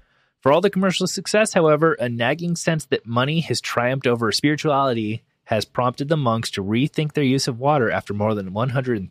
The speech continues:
thirty years. The Cistercian monastery on the Dutch-Belgian border is the first brewery in Western Europe to construct a plant-based water filtration system that avoids the current waste of seven liters of water for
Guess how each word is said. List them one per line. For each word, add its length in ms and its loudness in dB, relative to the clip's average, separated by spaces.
thirty 280 2
years. 840 -6
The 100 2
Cistercian 840 -2
monastery 720 -2
on 240 -2
the 140 -6
Dutch-Belgian 800 0
border 500 -2
is 180 -4
the 80 -2
first 420 -2
brewery 300 2
in 140 -2
Western 380 -2
Europe 240 0
to 100 -4
construct 420 -4
a 80 2
plant-based 1040 -2
water 320 -2
filtration 640 -4
system 340 -8
that 140 -2
avoids 380 0
the 100 -2
current 280 0
waste 300 2
of 80 -2
seven 420 0
liters 380 2
of 100 -4
water 440 2
for 180 -6